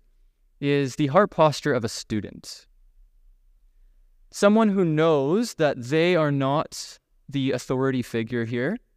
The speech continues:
Somebody who knows that they are in need of growth or improvement in ways that they haven't even comprehended yet.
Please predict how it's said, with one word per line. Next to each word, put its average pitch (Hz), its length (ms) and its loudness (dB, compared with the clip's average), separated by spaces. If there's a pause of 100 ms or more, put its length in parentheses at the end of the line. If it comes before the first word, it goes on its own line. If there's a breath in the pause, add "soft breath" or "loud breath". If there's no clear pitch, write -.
(1160)
Somebody 185 540 4
who 165 180 -2
knows 160 540 2
that 135 260 -2
they 170 220 2
are 160 160 4
in 135 320 -2
need 160 320 0
of 117 260 -4
growth 151 640 0 (920)
or 139 200 0
improvement 156 920 0
in 143 180 -2
ways 147 300 2
that 135 120 -2
they 165 140 4
haven't 151 320 2
even 127 260 0
comprehended 135 800 -2
yet. - 580 -8